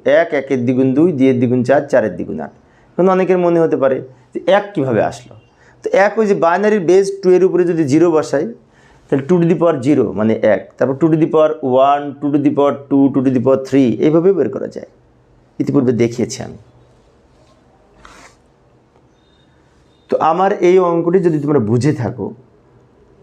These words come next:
তাহলে অনুরূপ একটি অঙ্ক তোমাদের বাড়ির কাজের জন্য আমি তোমাদের সামনে উপস্থাপন করলাম। এই যে সিক্সটি নাইন বেজ ষোলো, ষোলো ভিত্তিক একটি হেক্সাডেসিমেল সংখ্যা। এই সংখ্যাটির বাইনারি মান কত হবে, তা নির্ণয় করে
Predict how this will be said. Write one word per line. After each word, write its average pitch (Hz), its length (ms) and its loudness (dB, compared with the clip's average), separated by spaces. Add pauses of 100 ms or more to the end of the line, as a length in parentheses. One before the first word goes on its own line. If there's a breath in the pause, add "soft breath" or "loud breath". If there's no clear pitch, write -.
(380)
তাহলে 160 180 2
অনুরূপ 180 420 2
একটি 165 180 0
অঙ্ক 139 220 0
তোমাদের 131 300 -2
বাড়ির 135 340 -2
কাজের 131 280 0
জন্য 113 260 0
আমি 104 420 0
তোমাদের 110 220 0
সামনে 113 340 -2
উপস্থাপন 107 500 -4
করলাম। 104 400 0
এই 117 120 2
যে - 140 -10 (560)
সিক্সটি 170 420 -2
নাইন 151 460 0
বেজ 131 340 2 (120)
ষোলো, 107 500 -4 (760 soft breath)
ষোলো 165 280 2
ভিত্তিক 175 280 -2
একটি 180 120 0
হেক্সাডেসিমেল 156 500 -2
সংখ্যা। 151 440 -4 (500 soft breath)
এই 170 120 2
সংখ্যাটির 175 480 -2
বাইনারি 147 340 -2
মান 120 220 -2
কত 113 200 -6
হবে, 82 320 -10 (1400)
তা 135 100 0
নির্ণয় 170 380 2
করে 131 500 2